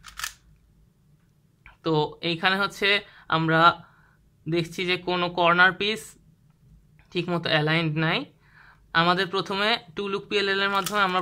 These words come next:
প্রথমে কর্নারগুলো অ্যালাইন করব এবং তারপর এজ পিসগুলো অ্যালাইন করব। কিন্তু আপনারা যদি অ্যাডভান্স পিএলএল পারেন, তাহলে আপনি একটা অ্যালগরিদমের মাধ্যমে কর্নার এজ সবগুলোই অ্যালাইন করতে পারবেন। তো এটা ছিল just একটা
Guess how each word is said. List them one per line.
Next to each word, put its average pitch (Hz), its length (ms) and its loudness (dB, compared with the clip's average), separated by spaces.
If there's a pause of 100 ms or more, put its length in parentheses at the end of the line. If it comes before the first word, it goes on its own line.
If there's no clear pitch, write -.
প্রথমে 196 260 -2 (100)
কর্নারগুলো 185 500 2
অ্যালাইন 180 340 0
করব 190 180 -4 (580)
এবং 185 120 -2 (180)
তারপর 170 400 6 (540)
এজ 180 120 0 (100)
পিসগুলো 180 400 -2
অ্যালাইন 135 340 0
করব। 123 180 -6 (1900)
কিন্তু 180 240 -4
আপনারা 185 260 4
যদি 180 160 0
অ্যাডভান্স 180 320 2 (220)
পিএলএল 202 380 2
পারেন, 226 260 6
তাহলে 175 220 2 (100)
আপনি 185 140 -2 (160)
একটা 175 200 -4
অ্যালগরিদমের 196 600 2
মাধ্যমে 202 260 -2 (120)
কর্নার 185 360 4 (100)
এজ 170 100 0 (120)
সবগুলোই 185 460 2
অ্যালাইন 156 300 4
করতে 139 180 -6 (100)
পারবেন। 123 300 -8 (640)
তো 156 80 4 (440)
এটা 214 140 8 (100)
ছিল 233 140 -2 (140)
just 196 280 2
একটা 190 240 2